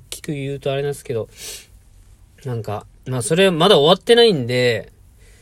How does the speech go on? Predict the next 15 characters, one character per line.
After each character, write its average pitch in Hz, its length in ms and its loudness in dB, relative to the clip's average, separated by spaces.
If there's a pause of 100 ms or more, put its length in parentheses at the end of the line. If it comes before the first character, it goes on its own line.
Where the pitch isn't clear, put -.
(280)
解 170 180 -2
決 180 280 -4
で 190 120 0
き - 80 -16
て 143 160 -6
な 143 80 -2
い 147 100 0
ん 123 140 -6
で、 113 380 -2 (1500)
う 127 60 -10
ー 117 320 -4
ん、 - 20 -6
な 127 120 -4
ん 123 40 -6
か、 110 300 -6